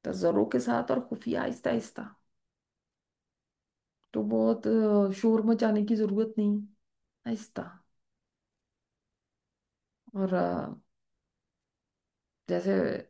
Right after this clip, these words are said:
फर्ज नमाज के तशहुद में आप दुआएं करें सलाम फेरने से पहले, और जब बारिश हो रही होती ना, तब भी अल्लाह ताला की रहमत होती, उ-, उतर रही होती उस वक्त, तो उस वक्त भी दुआएं करें।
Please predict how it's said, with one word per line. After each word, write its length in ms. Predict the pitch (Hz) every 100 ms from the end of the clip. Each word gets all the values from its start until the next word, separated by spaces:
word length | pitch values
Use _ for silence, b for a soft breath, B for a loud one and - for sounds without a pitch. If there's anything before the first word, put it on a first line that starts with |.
| _ _
फर्ज 320 | - 175 185
नमाज 560 | 190 185 180 165 185 -
के 400 | 202 185 170 151 _ _ _ _ -
तशहुद 640 | 180 - 185 180 - 247 214
में 200 | 190 170
आप 340 | - - - -
दुआएं 520 | - 175 170 170 170
करें 340 | - 175 208 208 _ _ _ _ _ _ _ _ _ _ _ -
सलाम 340 | 185 180 170
फेरने 320 | 185 180 170
से 180 | 170 -
पहले, 300 | - 185 190 - _ _ _ _ _ _ _ _ _ _ -
और 60 |
जब 220 | 185 170
बारिश 400 | 165 151 180 240
हो 120 | 233 208
रही 140 | 208
होती 260 | 202 196 202
ना, 100 | 220
तब 300 | 214 185 175
भी 180 | 214
अल्लाह 220 | 226 185 180
ताला 200 | 185 180
की 180 | 190
रहमत 400 | 190 175 190 185
होती, 400 | 180 - 185 190 b b b b -
उ-, 260 | - - -
उतर 260 | 202 247 254
रही 140 | 226
होती 260 | 190 175 175
उस 180 | -
वक्त, 200 | 185 -
तो 140 | - -
उस 180 | 208 226
वक्त 120 | 214
भी 140 | 208 208
दुआएं 380 | 180 170 170
करें। 260 | 175 185